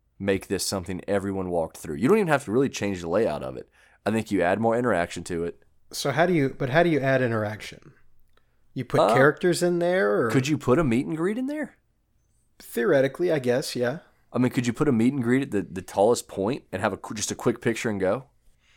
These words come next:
Speaker 2: I, I don't know that there's anything quick about character meet and greets at Disney World. Like, any character.
Speaker 1: Yeah. I, you know, I just, I don't see the point of this attraction. I, I don't enjoy it.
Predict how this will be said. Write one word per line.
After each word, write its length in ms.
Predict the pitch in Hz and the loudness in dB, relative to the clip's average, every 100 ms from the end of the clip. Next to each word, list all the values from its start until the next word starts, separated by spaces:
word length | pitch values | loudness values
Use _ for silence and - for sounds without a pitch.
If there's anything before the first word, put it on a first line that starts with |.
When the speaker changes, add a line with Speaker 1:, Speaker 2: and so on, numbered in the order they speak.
| _ _ - | _ _ -14
Speaker 2:
I, 120 | 147 139 | -8 -4
I 100 | 156 | 2
don't 200 | 185 214 | 4 2
know 200 | 151 139 | 2 2
that 160 | 127 120 | 2 0
there's 220 | 123 117 | -2 0
anything 320 | 123 120 117 | 0 0 -2
quick 320 | 101 - 120 - | -6 -2 -2 -2
about 420 | 110 104 110 - | -4 -4 -6 -10
character 400 | - 117 - 110 | -6 -6 -6 -4
meet 180 | 117 110 | -4 -4
and 100 | 110 | -6
greets 260 | 113 107 | -8 -8
at 100 | 123 | -8
Disney 260 | 123 110 110 | -6 -6 -6
World. 340 | 104 104 101 - _ _ | -6 -8 -10 -20 _ _
Like, 160 | 131 - | -8 0
any 220 | 175 143 | 4 6
character. 360 | 117 120 107 101 | 4 -2 -2 -2
Speaker 1:
Yeah. 200 | 92 90 - _ _ _ _ _ _ _ _ _ - _ - | -2 -2 -8 _ _ _ _ _ _ _ _ _ -20 _ -2
I, 140 | 131 - | -2 0
you 120 | 123 | -2
know, 120 | 120 117 | 0 0
I 100 | 151 | -2
just, 300 | 135 - - _ _ _ _ _ - | -4 -6 -12 _ _ _ _ _ 0
I 120 | 123 | 0
don't 220 | 139 87 | 0 -6
see 220 | - 101 | -8 -8
the 120 | 90 | -8
point 380 | 80 - 95 85 | -10 -10 -8 -8
of 100 | 80 | -8
this 180 | 80 - | -12 -12
attraction. 480 | - 82 76 - 80 | -10 -10 -10 -10 -6
I, 160 | 82 - | -4 0
I 160 | 87 | 0
don't 220 | 95 101 92 | 2 0 -2
enjoy 440 | 82 92 92 92 | -6 -6 -4 -2
it. 320 | 92 90 - | 0 -2 -6